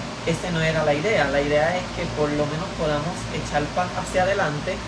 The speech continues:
en lo que estemos emprendiendo y en lo que estemos evolucionando. Siempre es muy importante esa palabrita de evolucionar, porque eso es crecimiento. Y como todos los seres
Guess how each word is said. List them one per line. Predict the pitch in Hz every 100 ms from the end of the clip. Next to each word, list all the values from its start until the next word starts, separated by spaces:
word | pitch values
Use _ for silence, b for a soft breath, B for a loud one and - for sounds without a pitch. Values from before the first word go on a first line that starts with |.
| - - - 170
en | 165
lo | 156
que | 160
estemos | 156 143 151 185 -
emprendiendo | 208 208 180 143 135 135 123 113 - - -
y | 165
en | 156
lo | 151
que | 156
estemos | - 143 156
evolucionando. | 175 151 135 - 143 135 151 143 117 - - - - - - - - - -
Siempre | 151 147 175
es | 185
muy | 185 175
importante | 185 185 185 185 180
esa | 160 160
palabrita | 175 180 170 156 165 - - - - 160
de | 175 196
evolucionar, | 170 151 151 156 196 202 156 139 170 - -
porque | - 143
eso | 143 160 175
es | 190 - -
crecimiento. | 165 143 - 143 156 156 127 120 - - - - - - 202
Y | 233 190 180
como | 175 156 156
todos | 151 156 185 202 - - 185
los | -
seres | 196